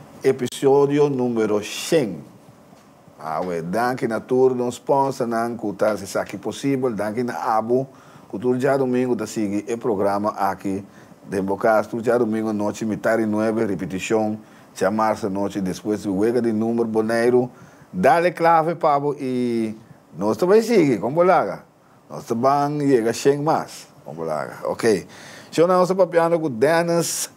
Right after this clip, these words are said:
Tomás, a noite, um de, é grande, não, seguro, um de vocalista, não, um de corista, não, com roupa e experiência, vamos atender, quanto experiência ela tem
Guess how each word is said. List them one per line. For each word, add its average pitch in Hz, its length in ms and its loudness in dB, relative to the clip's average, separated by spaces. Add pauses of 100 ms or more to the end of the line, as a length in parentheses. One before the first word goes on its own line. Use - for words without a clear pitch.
(460)
Tomás, 139 480 2
a 123 80 -2
noite, 139 760 2 (580)
um 131 220 0
de, 131 180 2
é 117 180 2
grande, 127 520 2
não, 117 220 2
seguro, 120 580 2 (720)
um 113 240 -2
de 117 60 2
vocalista, 113 680 0
não, 107 300 0
um 110 80 -2
de 110 140 0
corista, 123 640 2
não, 110 300 0 (540)
com 107 120 -2
roupa 131 400 2
e 147 40 2
experiência, 117 680 0
vamos 107 260 -4
atender, 101 600 -2 (760)
quanto 107 280 0
experiência 101 480 -2
ela 92 160 0
tem 98 420 0